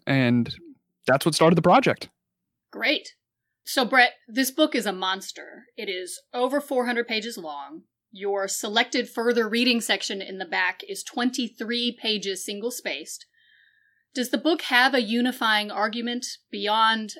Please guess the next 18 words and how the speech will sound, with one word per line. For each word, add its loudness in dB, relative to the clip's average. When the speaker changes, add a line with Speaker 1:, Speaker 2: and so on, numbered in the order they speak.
Speaker 2:
amphib -2
ops -2
good, 0
amphib -6
ops -4
important, -4
or 4
is 4
it 4
a 4
collection -2
of -2
essays -2
that -8
happen -4
to -10
sequence -6
chronologically? -10